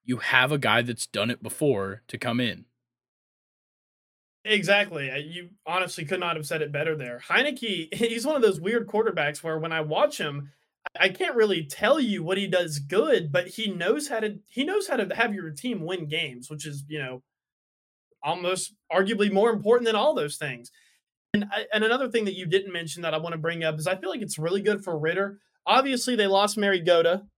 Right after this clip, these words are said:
Speaker 2: uh, earlier, or at least it, it, I don't know. Have they lost him yet?
Speaker 1: Yeah, they, they lost. Uh, he, um, I think he was on a
Speaker 2: He
Speaker 1: one-year
Speaker 2: quit
Speaker 1: deal.
Speaker 2: the team, right?
Speaker 1: Yeah,
Speaker 2: Or
Speaker 1: he
Speaker 2: something
Speaker 1: pretty
Speaker 2: like
Speaker 1: much
Speaker 2: that?
Speaker 1: quit the team. Yeah.
Speaker 2: Yeah.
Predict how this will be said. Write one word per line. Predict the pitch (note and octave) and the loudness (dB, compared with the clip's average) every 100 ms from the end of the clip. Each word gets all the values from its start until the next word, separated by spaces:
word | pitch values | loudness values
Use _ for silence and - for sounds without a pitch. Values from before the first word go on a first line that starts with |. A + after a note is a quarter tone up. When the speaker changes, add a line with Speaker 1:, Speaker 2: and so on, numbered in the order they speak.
| _ - | _ -4
Speaker 2:
uh, | D#3+ C#3+ C#3 | 0 2 0
earlier, | G3 F3+ E3+ E3+ E3+ | 2 2 2 0 0
or | D#3+ | -2
at | D#3 | -2
least | E3+ D#3+ D3 | -2 -6 -8
it, | C3+ | -12
it, | D#3+ - - | -16 -12 -2
I | |
don't | F#3+ | 0
know. | G#3 D3+ - | 0 -4 -8
Have | F#3+ | -2
they | A#3+ | 0
lost | A#3+ B3+ - | 2 -2 -4
him | C4 | -8
yet? | D4 A3+ _ | -8 -10 _
Speaker 1:
Yeah, | - A3+ E2+ | -4 -2 0
they, | G#2 - | -2 -2
they | G#2+ G#2+ | -2 -2
lost. | F2+ D#2+ F2+ | -2 -6 -6
Uh, | G2+ F2+ | -6 -6
he, | F#2+ A2 G#2+ G2 | -2 -2 0 -2
um, | F#2 F2+ E2 - _ _ _ _ _ _ _ _ _ _ _ _ | -4 -6 -12 -20 _ _ _ _ _ _ _ _ _ _ _ _
I | - | -6
think | C#3+ D3+ | -4 -4
he | |
was | G#2 G2 | -6 -8
on | F2+ | -12
a | |
Speaker 2:
He | F2 | -10
Speaker 1:
one-year | F#2+ F#2 F3+ | -10 -8 2
Speaker 2:
quit | G3+ | 4
Speaker 1:
deal. | F3 | 4
Speaker 2:
the | A#2+ | -2
team, | F#3 D3 A#2 | -8 -10 -10
right? | A2+ C3+ | -10 -6
Speaker 1:
Yeah, | A#2+ G2 | -2 0
Speaker 2:
Or | |
Speaker 1:
he | D#3 | 2
Speaker 2:
something | E3 | 4
Speaker 1:
pretty | F#3 D3+ | 6 6
Speaker 2:
like | A2+ | 4
Speaker 1:
much | - | 0
Speaker 2:
that? | |
Speaker 1:
quit | - F#2+ | -6 -12
the | - | -12
team. | - F2 - _ | -16 -16 -16 _
Yeah. | G#2 F2+ _ _ _ G3 | -20 -20 _ _ _ 0
Speaker 2:
Yeah. | B2+ | 0